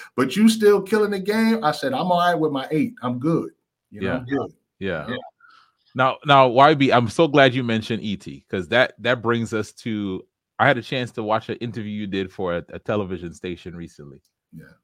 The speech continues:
Speaker 2: And you sh-, and, you know, um, we'll, we'll get into how we connected, but, but this point here is important. I heard you share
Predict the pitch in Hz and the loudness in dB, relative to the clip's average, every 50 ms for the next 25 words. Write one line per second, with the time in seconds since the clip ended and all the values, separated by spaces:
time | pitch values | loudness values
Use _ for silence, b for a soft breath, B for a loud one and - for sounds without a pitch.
0 | _ _ - 104 120 127 135 117 - - - - _ _ _ _ - 117 127 127 | _ _ -12 -8 -6 -6 -6 -6 -6 -12 -12 -14 _ _ _ _ -2 2 4 4
1 | 123 120 110 - 175 175 131 120 117 - - _ _ _ _ - 101 104 101 101 | 4 2 2 -2 -2 -2 -2 -4 -6 -10 -14 _ _ _ _ -4 -2 0 0 0
2 | 101 98 98 95 90 90 _ _ _ _ _ _ _ _ _ _ _ _ _ _ | 0 -2 -4 -8 -10 -12 _ _ _ _ _ _ _ _ _ _ _ _ _ _
3 | _ _ _ _ _ - 117 160 180 147 151 170 160 139 120 113 107 98 113 101 | _ _ _ _ _ -4 2 2 2 4 2 0 0 0 0 0 -2 -2 -4 -2
4 | 101 113 107 104 110 107 - 117 101 98 87 87 _ - 82 82 85 110 104 - | -2 -2 -2 -2 -4 -6 -8 -8 -8 -8 -10 -12 _ -18 -18 -14 -12 -12 -12 -12
5 | - 67 _ _ _ - 95 92 104 123 135 - - - 135 127 117 117 120 113 | -16 -20 _ _ _ -16 -16 -10 -8 -8 -8 -8 -8 -10 -10 -8 -8 -6 -6 -8
6 | 104 98 98 92 - - 95 - - 71 - _ _ _ _ _ _ _ _ _ | -6 -8 -10 -12 -12 -12 -12 -12 -14 -18 -20 _ _ _ _ _ _ _ _ _
7 | - - 87 - - 180 190 190 180 147 139 160 151 - - - - 131 117 113 | -20 -18 -16 -8 -6 -4 -2 -2 -4 -4 -6 -10 -10 -10 -12 -12 -8 -6 -4 -4
8 | 113 107 104 101 104 | -4 -4 -6 -6 -10